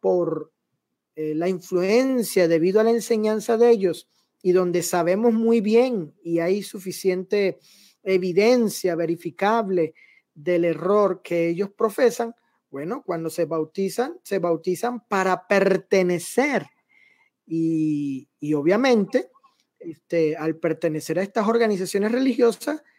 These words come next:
llevan el nombre o los nombres de estos grupos religiosos, ¿verdad? Pues no, yo creí, me bauticé en la iglesia,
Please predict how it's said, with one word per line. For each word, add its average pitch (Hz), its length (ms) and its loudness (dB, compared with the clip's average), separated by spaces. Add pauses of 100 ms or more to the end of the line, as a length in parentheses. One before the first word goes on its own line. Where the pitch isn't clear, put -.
(260)
llevan 196 520 2
el 190 380 4
nombre 233 720 0 (100)
o 170 120 2
los 170 180 0
nombres 233 720 0 (680)
de 175 180 0
estos 180 280 0
grupos 233 480 4
religiosos, - 840 -10 (300)
¿verdad? 175 300 -10 (400)
Pues 143 140 -18
no, 165 260 -10
yo 196 580 -2
creí, 202 520 4
me 247 160 0
bauticé 196 760 0
en 247 120 -6
la 220 100 0
iglesia, 214 800 0